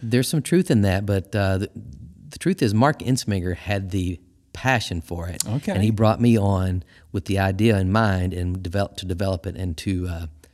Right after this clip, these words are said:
Speaker 1: to pr-, you know, not only to promote it, but to raise it up and make it,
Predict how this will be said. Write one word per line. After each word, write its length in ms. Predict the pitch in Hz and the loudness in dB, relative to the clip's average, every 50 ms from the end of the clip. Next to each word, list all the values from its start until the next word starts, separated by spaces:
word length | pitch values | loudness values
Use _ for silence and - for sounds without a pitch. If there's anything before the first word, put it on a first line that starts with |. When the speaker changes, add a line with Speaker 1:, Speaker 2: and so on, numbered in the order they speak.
| _ - | _ -12
Speaker 1:
to 100 | - - | -12 -8
pr-, 180 | - - 104 80 - - - 92 - | -6 -6 -8 -8 -10 -14 -18 -8 -4
you 80 | 139 123 | -2 -2
know, 80 | 90 | 0
not 200 | 92 101 110 110 | 2 2 4 4
only 100 | 110 104 | 4 2
to 80 | 87 - | 0 0
promote 280 | 104 98 101 113 113 | 0 2 4 4 4
it, 60 | 104 87 | 4 2
but 120 | 95 98 | -2 -4
to 120 | - 92 | -4 -4
raise 240 | 87 95 98 95 82 | -2 0 0 0 0
it 80 | 87 90 | -2 -2
up 240 | 98 92 90 - - | -2 -2 -2 -4 -6
and 160 | 85 87 90 | -6 -4 -4
make 180 | 90 92 92 | -4 -4 -6
it, 200 | - - - - | -8 -10 -14 -14